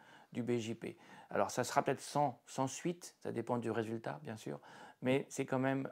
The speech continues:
euh, un, un, un facteur à, à noter. Un dernier mot concernant l'opposition. Alors une opposition qui a été, euh, sous le feu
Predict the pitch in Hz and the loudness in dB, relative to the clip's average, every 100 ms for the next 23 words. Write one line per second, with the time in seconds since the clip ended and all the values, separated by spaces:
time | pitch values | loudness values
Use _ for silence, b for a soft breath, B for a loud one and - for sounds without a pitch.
0 | 110 - 62 62 120 - b b - - | -2 -2 -4 -6 -10 -16 b b -16 -10
1 | - 120 - 123 127 131 127 117 120 - | -6 -4 -2 -2 -2 -2 -2 -2 -4 -2
2 | 123 110 117 - - 113 104 - - B | 0 2 0 -2 -4 -4 -4 -10 -20 B
3 | B B B B B - 151 190 190 185 | B B B B B 8 12 12 12 12
4 | 180 156 160 165 156 147 143 135 139 - | 12 12 12 12 12 12 12 8 6 8
5 | 196 139 123 123 - 131 120 - 143 - | 12 12 12 12 8 6 6 4 4 8
6 | 98 98 - 101 90 85 - - 151 151 | 6 6 2 0 0 -4 -10 -14 -18 -20
7 | - - 113 104 92 - - b b b | -8 0 4 4 4 -2 -12 b b b
8 | b b b b b - - - 170 143 | b b b b b -8 -4 12 12 12
9 | 104 | 10